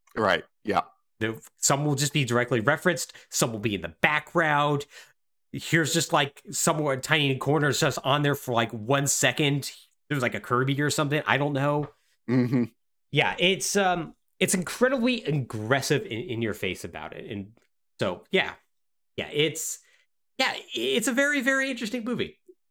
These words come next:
Speaker 2: Very interesting <laughs> movie that it seemed like everybody in the theater incredibly enjoyed, while I
Speaker 1: Yes.
Speaker 2: sat there very confused. <laughs>
Speaker 1: It, I would say it is an interesting movie, but not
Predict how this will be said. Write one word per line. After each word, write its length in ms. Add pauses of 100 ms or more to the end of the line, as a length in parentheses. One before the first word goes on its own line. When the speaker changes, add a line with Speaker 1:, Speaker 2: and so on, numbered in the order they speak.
Speaker 2:
Very 420
interesting 600
<laughs> 0
movie 300
that 260 (180)
it 140
seemed 160
like 180
everybody 360
in 60
the 60
theater 340
incredibly 520
enjoyed, 400 (560)
while 120
I 100
Speaker 1:
Yes. 120
Speaker 2:
sat 140
there 120
very 260
confused. 500
<laughs> 40 (1200)
Speaker 1:
It, 240 (580)
I 180
would 80
say 220
it 200
is 180
an 120
interesting 720
movie, 360
but 220
not 240